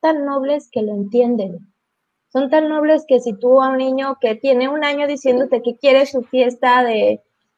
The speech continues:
eh, por ejemplo, en el caso de un, ahorita me acordé de, de una amiga, el niño desde el año pasado, cuando terminó su fiesta, uno de los invitados llevaba un, un disfraz de Spider-Man. Entonces, todo el año dijo,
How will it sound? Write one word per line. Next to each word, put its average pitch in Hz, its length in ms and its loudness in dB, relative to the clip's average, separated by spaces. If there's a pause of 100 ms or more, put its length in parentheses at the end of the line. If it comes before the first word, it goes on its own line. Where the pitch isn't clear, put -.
eh, 202 240 4
por 226 120 0
ejemplo, 240 200 2
en 233 80 2
el 220 80 0
caso 247 260 2
de 294 80 0
un, 233 440 -4
ahorita 240 300 -2
me 269 80 -6
acordé 233 420 0
de, 254 60 -2 (180)
de 214 140 0
una 226 160 2
amiga, 247 440 4 (100)
el 247 200 4
niño 294 240 4
desde 226 360 4
el 226 100 6
año 359 240 4 (120)
pasado, 240 720 4
cuando 226 360 4
terminó 247 480 0
su 359 160 -6
fiesta, 269 600 -2
uno 302 280 -4
de 339 100 -2
los 240 240 -2
invitados 226 600 -2
llevaba 202 500 2 (160)
un, 226 460 0 (100)
un 220 180 -4
disfraz 220 400 -2
de 214 60 0
Spider-Man. 214 640 -2 (880)
Entonces, 262 520 2
todo 339 200 4
el 381 120 2
año 330 240 0
dijo, 277 360 0